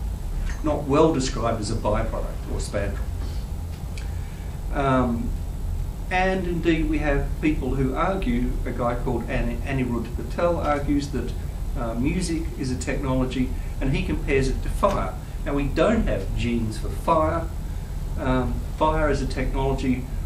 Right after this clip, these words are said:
Why is it universal? Why do we have it? Because it warms our world, literally. So he compares art to a technology like fire. Um, I think he's wrong on various accounts,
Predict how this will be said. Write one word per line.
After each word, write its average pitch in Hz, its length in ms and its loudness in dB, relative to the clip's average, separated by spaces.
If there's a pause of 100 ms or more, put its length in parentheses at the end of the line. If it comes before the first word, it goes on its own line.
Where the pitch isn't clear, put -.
Why 143 220 2
is 143 120 0
it 143 80 0
universal? 131 640 2
Why 143 240 4
do 127 100 0
we 113 120 -2
have 135 220 0
it? 131 80 -4 (400)
Because 151 320 -2
it 156 100 0 (260)
warms 127 380 2
our 113 220 0
world, 104 480 -2 (140)
literally. 131 360 -2 (1600)
So 131 160 -2
he 196 240 0 (200)
compares 135 380 0
art 123 280 4
to 135 100 -4
a 127 60 -2
technology 117 640 -2
like 101 260 0 (160)
fire. - 280 -2 (1500)
Um, 139 540 2 (500)
I 185 240 4
think 165 420 0 (880)
he's 147 240 0
wrong 147 180 2
on 131 180 4
various 131 380 4
accounts, 127 560 0